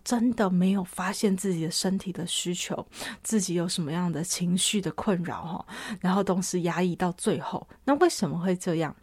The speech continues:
就是因为我们长期都太常有一个习惯，就是关注外在。你会关注所有层出不穷、解决不完的问题，然后一个个 to do list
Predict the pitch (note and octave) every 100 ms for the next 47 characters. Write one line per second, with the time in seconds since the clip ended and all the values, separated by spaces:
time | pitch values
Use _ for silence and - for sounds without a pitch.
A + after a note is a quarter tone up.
0 | _ _ _ _ - G#3 - G#3 G#3 G3+
1 | E3+ C#3+ D#3+ E3 - E3 E3 G#3+ - D#3+
2 | D3+ E3+ - - - G#3 A3 - - A3
3 | F3 - - E3 F3 D3 E3 F3 - -
4 | D#3 - G#3 E3 F3+ F3+ F#3+ - - -
5 | - G#3 G#3 G#3+ A3+ E3+ F#3 D#3 - F3
6 | - - - - - G3+ B3 C#4 D4+ D4+
7 | E4 B3 - - - - A#3+ C#4+ D#4 A#3
8 | G3+ - A3 A#3+ D#4 D4+ D#4 - A#3 A3
9 | G#3 A3 B3+ D#4 D4+ A3+ B3+ D4 C#4+ A#3+
10 | G#3 G#3+ G#3+ B3 - - A#3+ - B3 A3+
11 | - - B3 C4+ A#3+